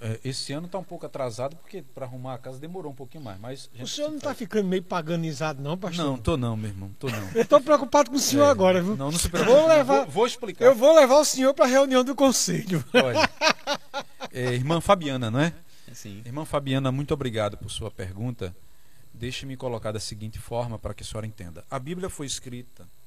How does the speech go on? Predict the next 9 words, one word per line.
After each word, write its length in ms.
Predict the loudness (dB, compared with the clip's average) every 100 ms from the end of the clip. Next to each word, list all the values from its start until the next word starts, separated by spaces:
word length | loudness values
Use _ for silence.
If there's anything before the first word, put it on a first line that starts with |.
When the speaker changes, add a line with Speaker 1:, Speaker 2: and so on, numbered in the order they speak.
| -20 -20 -20 -20 -20 -16 -10
Speaker 1:
por 380 | -6 -6 -6 -8
um 60 |
período 440 | -6 -6 -6 -8 -8
de 160 | -6
aproximadamente 800 | -4 -6 -6 -6 -6 -8 -10 -12
mil 220 | -12 -12
e 60 | -12
seiscentos 680 | -12 -12 -12 -12 -14 -16 -14
anos. 540 | -14 -16 -18 -18 -18